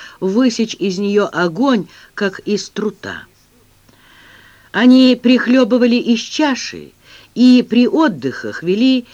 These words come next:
нехитрую речь. Услышав, что вошли в избу, старуха велела мужу не шкнуть, сняла лучину в свитце, обломала нагар, выставила ее вперед и приложила левую руку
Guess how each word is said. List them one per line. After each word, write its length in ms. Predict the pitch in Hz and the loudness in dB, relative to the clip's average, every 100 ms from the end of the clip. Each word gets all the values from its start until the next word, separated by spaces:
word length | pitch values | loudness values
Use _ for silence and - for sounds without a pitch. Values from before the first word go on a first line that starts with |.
| _ | _
нехитрую 760 | 196 220 226 277 262 208 147 110 | 0 2 2 0 -4 -4 -4 -4
речь. 480 | 90 80 - - - _ _ - - - | -8 -14 -14 -16 -16 _ _ -20 -20 -4
Услышав, 720 | 311 302 294 302 285 277 233 | 0 0 0 0 0 -2 -6
что 160 | - | -2
вошли 380 | 226 220 - 247 | 0 0 0 0
в 100 | 220 | 0
избу, 480 | 190 170 226 254 240 - - | -2 -2 0 0 -2 -10 -18
старуха 560 | - - 247 269 - 240 | -14 -2 0 0 0 0
велела 380 | 226 226 226 | 2 2 2
мужу 580 | 220 233 233 190 202 160 - - - | 2 2 2 2 0 0 -4 -20 -8
не 180 | 202 185 | -4 -2
шкнуть, 680 | - 196 220 254 254 - _ _ _ _ - | -4 -4 0 0 -2 -10 _ _ _ _ -16
сняла 600 | - 269 262 226 196 - | 0 4 4 4 2 0
лучину 760 | 190 214 - 233 226 233 254 262 | 2 0 0 0 2 2 0 -4
в 80 | - | -14
свитце, 720 | - 254 240 - 254 254 254 _ _ _ - - | -4 -4 -4 -8 -2 -2 -2 _ _ _ -20 -8
обломала 640 | 214 214 226 226 214 180 | -2 2 2 4 2 2
нагар, 580 | 165 151 127 147 180 226 - _ _ _ - | 0 -2 -2 -2 -4 -6 -12 _ _ _ -12
выставила 640 | 220 285 277 233 240 226 208 | -4 0 2 0 0 2 2
ее 260 | 202 190 | 2 2
вперед 580 | 170 214 190 190 214 247 _ - - | 0 -4 2 2 2 -2 _ -20 -2
и 260 | 247 254 247 | 2 4 4
приложила 580 | 262 262 254 233 302 277 | 2 2 2 2 0 0
левую 480 | 233 269 262 262 247 | 2 0 2 2 2
руку 560 | 240 226 233 226 220 | 2 0 -2 0 -2